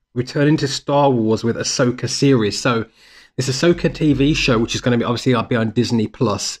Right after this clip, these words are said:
is, um, uh, one of their slated shows that will really essentially kind of have taken over from where they were going with the movie. So probably the Ahsoka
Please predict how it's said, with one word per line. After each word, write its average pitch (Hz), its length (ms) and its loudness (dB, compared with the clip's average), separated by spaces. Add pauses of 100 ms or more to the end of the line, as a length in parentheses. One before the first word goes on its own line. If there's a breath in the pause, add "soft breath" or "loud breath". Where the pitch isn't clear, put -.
(100)
is, 117 240 -2
um, 113 460 0 (760 soft breath)
uh, 107 400 -2
one 127 220 0
of 123 80 0
their 117 180 0
slated 120 460 -2
shows 104 540 -2
that 110 120 -4
will 113 160 -2
really 113 500 -2 (440 soft breath)
essentially 214 520 0
kind 147 200 0
of 131 240 0 (500)
have 123 220 -6
taken 135 340 0
over 127 160 4
from 123 320 2
where 123 180 4
they 113 100 2
were 113 100 0
going 117 280 0
with 113 120 -2
the 110 80 2
movie. 113 340 2
So 123 180 -2
probably 147 760 0
the 131 80 2
Ahsoka 131 640 0